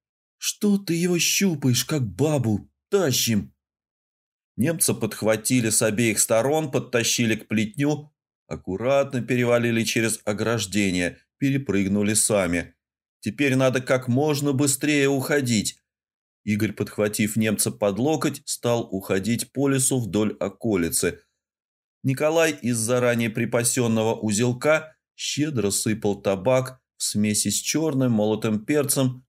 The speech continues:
на следы, чтобы собака не смогла взять след. Немцы в войсках широко использовали служебных дрессированных псов. Г Ф П держала ищеек,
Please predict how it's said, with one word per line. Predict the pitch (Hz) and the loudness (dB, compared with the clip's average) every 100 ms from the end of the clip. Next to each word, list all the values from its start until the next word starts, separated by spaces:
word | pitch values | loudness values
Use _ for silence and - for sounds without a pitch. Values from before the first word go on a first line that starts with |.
| - | -4
на | 113 | 0
следы, | - 127 131 101 92 - _ _ _ _ | 0 2 2 2 0 -4 _ _ _ _
чтобы | - 175 156 | -4 -2 2
собака | - 139 117 151 135 | 2 2 2 2 2
не | 120 | 0
смогла | 123 113 113 101 104 | 0 0 0 2 0
взять | 92 110 107 | 2 0 2
след. | - 127 101 - - _ _ _ _ _ _ | 0 2 2 0 -10 _ _ _ _ _ _
Немцы | 131 175 170 - | -4 -2 0 0
в | 98 | 2
войсках | 113 113 - 110 | 2 2 2 0
широко | 107 117 113 110 - 185 | 0 0 0 0 0 2
использовали | 139 127 - 131 110 117 113 | 2 0 0 0 2 0 0
служебных | 107 117 110 127 147 123 127 | -2 -2 0 0 0 0 -2
дрессированных | 127 113 104 127 110 107 101 113 - | 0 -2 0 0 0 2 2 -2 -2
псов. | - 135 107 - _ _ _ _ _ _ | 0 2 0 -4 _ _ _ _ _ _
Г | 107 127 | -2 0
Ф | 127 120 123 | 2 -2 -2
П | - 170 165 - _ - | 0 2 2 -6 _ -10
держала | 156 165 131 127 131 131 127 | -2 0 0 2 2 2 -2
ищеек, | 139 147 - 117 95 87 - | -4 -2 0 0 2 0 -4